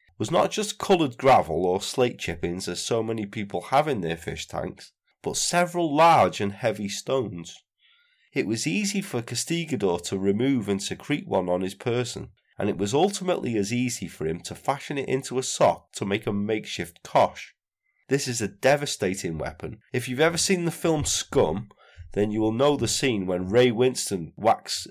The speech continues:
uh, Phil Daniels across the head with a sock with pool balls in it. Phil Daniels doesn't know what hit him in it, believe me. On the twentieth of June twenty sixteen,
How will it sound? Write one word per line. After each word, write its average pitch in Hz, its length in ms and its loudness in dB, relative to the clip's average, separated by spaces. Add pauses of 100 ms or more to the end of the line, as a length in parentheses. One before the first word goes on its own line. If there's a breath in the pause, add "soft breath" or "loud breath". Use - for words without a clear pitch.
uh, 92 160 -2
Phil 113 340 2
Daniels 117 480 4
across 98 380 -2
the 98 80 -6
head 104 280 -2
with 95 120 -6
a 82 60 -6
sock - 420 -2
with 85 160 -6
pool 113 260 -2
balls 98 320 0
in 82 140 -4
it. - 160 -12 (300)
Phil 165 200 4
Daniels 127 520 6
doesn't 123 360 0
know 127 140 6
what 113 240 2
hit 127 220 -4
him 98 320 -6
in 92 160 -4
it, 67 200 -6
believe 98 380 -2
me. 82 240 -8 (1080)
On 110 60 0
the 110 80 0
twentieth 196 600 4
of 190 100 4
June 120 380 2
twenty 117 420 0
sixteen, - 720 -4